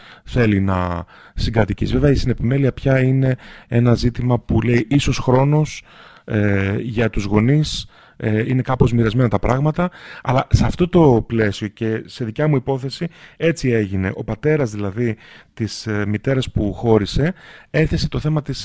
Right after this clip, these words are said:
σεξουαλικότητας της μητέρας όταν η χωρισμένη τα έφτιαξε με μια, ε, ομόφιλή της. Και εκεί τέθηκε το ζήτημα στο δικαστήριο.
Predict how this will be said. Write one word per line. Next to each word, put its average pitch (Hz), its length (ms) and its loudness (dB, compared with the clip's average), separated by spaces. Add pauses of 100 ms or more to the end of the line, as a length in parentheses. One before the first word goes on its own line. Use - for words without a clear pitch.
σεξουαλικότητας 117 600 -2
της - 120 -10
μητέρας 131 340 -4
όταν 143 280 -6 (300)
η 123 60 -6
χωρισμένη 131 460 2
τα 127 100 0
έφτιαξε 139 360 0
με 127 120 0
μια, 135 280 0 (300)
ε, 113 420 2
ομόφιλή 120 640 4
της. - 280 -8 (260)
Και 127 120 0
εκεί 120 440 0 (120)
τέθηκε 110 380 0
το 104 160 -2
ζήτημα 101 280 -2
στο - 140 -8
δικαστήριο. 147 520 0